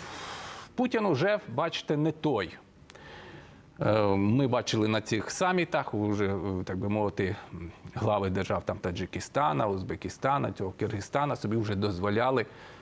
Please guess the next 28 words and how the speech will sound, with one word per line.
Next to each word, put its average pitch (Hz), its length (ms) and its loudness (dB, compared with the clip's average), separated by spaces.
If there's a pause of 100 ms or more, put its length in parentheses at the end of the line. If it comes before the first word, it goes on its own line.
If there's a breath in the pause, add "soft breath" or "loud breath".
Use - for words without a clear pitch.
що - 160 0
раніше 110 420 2
вони 104 280 4
взагалі, 123 460 2
ну, 175 280 4
були 135 340 4
для 120 180 2
нього 117 340 2
і 107 60 0
щось 110 220 -2
порожнє 127 600 2
місце, 107 720 2
а 98 40 0
не, 104 180 2
навіть 110 320 0
не 123 100 2
те, 220 160 0
що 214 160 0
молодші 165 320 2
партнери, 127 400 0
порожнє 180 460 2
місце 120 460 2
і 98 40 0
так 123 200 0
далі. 98 260 2
То 131 120 -2
тепер, 220 440 0
е, 208 60 -6